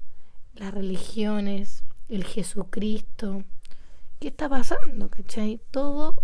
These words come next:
hombres. Entonces, la misma educación no ha dejado participar a las mujeres en muchos años. Y un gran personaje como Rousseau dijo una vez, cito,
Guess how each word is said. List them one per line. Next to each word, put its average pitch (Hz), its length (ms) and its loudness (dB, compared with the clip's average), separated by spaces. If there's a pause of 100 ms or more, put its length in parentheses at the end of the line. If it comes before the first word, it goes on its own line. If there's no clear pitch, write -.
hombres. 185 640 4 (500)
Entonces, 226 640 -10 (1800)
la 202 140 -6
misma 254 240 -6
educación 277 840 -2 (840)
no 226 180 -2
ha 269 60 0
dejado 277 280 4
participar 247 420 6
a 262 40 2
las 269 160 -4
mujeres 302 640 -6 (280)
en 226 140 -6
muchos 262 420 -6
años. - 480 -2 (640)
Y - 80 2
un 214 80 0
gran 220 220 0
personaje 277 580 -2
como 196 260 0
Rousseau 196 440 0
dijo 247 260 4
una 220 180 4
vez, - 320 10 (800)
cito, - 400 4